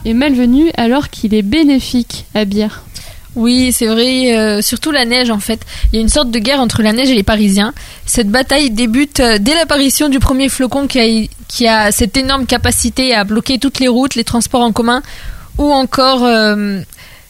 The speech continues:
Speaker 2: ça représente une excuse pour ne pas aller au boulot, parce que oui, si vous ne le savez pas, vous pouvez,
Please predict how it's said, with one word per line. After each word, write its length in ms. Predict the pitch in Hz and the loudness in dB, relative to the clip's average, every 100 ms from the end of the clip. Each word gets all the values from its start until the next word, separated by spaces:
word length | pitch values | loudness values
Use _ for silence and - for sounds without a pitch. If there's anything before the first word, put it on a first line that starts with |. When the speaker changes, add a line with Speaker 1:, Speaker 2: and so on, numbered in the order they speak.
| - | -8
Speaker 2:
ça 220 | - - | -2 0
représente 480 | 220 - 254 254 247 | 0 0 2 0 2
une 80 | 233 | 0
excuse 320 | 220 - 254 | 0 0 -2
pour 140 | 240 | 0
ne 80 | 220 | 0
pas 100 | 247 | 2
aller 140 | 233 | 0
au 60 | 233 | 0
boulot, 340 | 202 214 240 226 | 0 0 0 0
parce 180 | 233 | -2
que 120 | - 247 | 0 2
oui, 340 | 220 247 285 - - - - - | 2 0 -2 -10 -20 -20 -12 -4
si 120 | 277 | 0
vous 120 | 269 | 2
ne 80 | 262 | 2
le 60 | 247 | 2
savez 260 | 254 226 | 2 0
pas, 320 | 220 254 269 233 | 0 2 2 0
vous 160 | 226 | 0
pouvez, 500 | 208 240 233 269 - | 0 0 0 0 -2